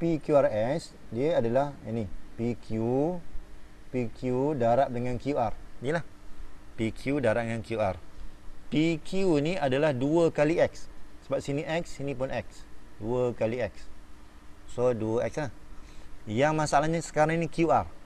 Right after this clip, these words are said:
Q R yang tak tahu ni. Tapi sebenarnya Q R ni kan dia Y. Tinggi dia kan? Y. Y. Jadi, saya boleh gunakan, saya boleh gunakan equation yang ni, semicircle ni.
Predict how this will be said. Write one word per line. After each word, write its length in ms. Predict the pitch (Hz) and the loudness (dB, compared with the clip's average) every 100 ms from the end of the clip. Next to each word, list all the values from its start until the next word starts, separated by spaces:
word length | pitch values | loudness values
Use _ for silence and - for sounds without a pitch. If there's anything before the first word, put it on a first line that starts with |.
| - - - - - | -12 -12 -12 -6 2
Q 220 | 151 180 | 2 6
R 180 | 175 180 | 10 10
yang 240 | 170 156 | 8 2
tak 140 | 147 143 | 2 4
tahu 160 | 170 | 4
ni. 80 | 190 107 | 4 0
Tapi 460 | 123 - 120 123 151 | -2 0 2 2 0
sebenarnya 480 | 151 165 151 127 135 | 0 0 2 0 0
Q 220 | 165 147 | 0 2
R 100 | 151 | 2
ni 140 | 180 | 2
kan 160 | 208 196 | 0 2
dia 300 | 160 170 175 - - - | 4 4 2 -4 -8 -4
Y. 300 | 113 143 98 73 - - - - - - - - - - - 131 | 6 6 6 -2 -10 -12 -6 -4 -4 -8 -14 -14 -16 -14 -4 2
Tinggi 320 | 143 160 131 | 4 6 6
dia 160 | 147 | 6
kan? 80 | 160 | 4
Y. 300 | 80 - 107 82 - 113 | 2 2 2 2 -6 -2
Y. 140 | 98 80 - - - - - - - | -2 -2 -12 -4 -2 -2 -4 -6 0
Jadi, 240 | 123 147 - - | 2 2 0 2
saya 240 | 131 170 | 4 6
boleh 220 | 165 160 | 6 4
gunakan, 600 | 160 147 156 160 - 110 110 - - - - - - - - - - - - | 6 4 2 0 2 2 2 -2 -8 -14 -16 -16 -14 -10 -10 -10 -12 -12 2
saya 160 | 135 | 4
boleh 240 | 160 165 165 | 6 6 6
gunakan 420 | 160 165 151 131 220 | 4 4 2 0 0
equation 480 | 208 151 - 165 | 0 0 2 0
yang 100 | 131 113 | 0 0
ni, 40 | 156 - - - - - - - - - - | -4 -10 -12 -8 -8 -8 -10 -8 -8 -8 -4
semicircle 680 | 143 151 143 151 143 | 0 0 0 0 2
ni. 20 | 117 | 2